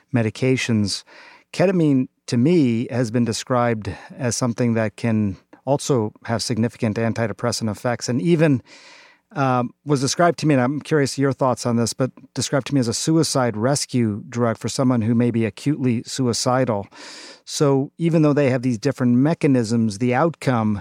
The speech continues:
in terms of what they may do for somebody, at least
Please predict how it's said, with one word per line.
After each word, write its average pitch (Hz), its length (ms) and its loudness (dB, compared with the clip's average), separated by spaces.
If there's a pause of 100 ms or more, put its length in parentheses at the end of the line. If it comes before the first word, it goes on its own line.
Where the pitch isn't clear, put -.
(160)
in 131 140 0
terms 120 240 -2
of 113 80 -2
what 120 160 -2
they 123 120 0
may 113 160 0
do 123 160 0
for 131 100 -4
somebody, 113 560 -2
at 139 80 -2
least 147 240 2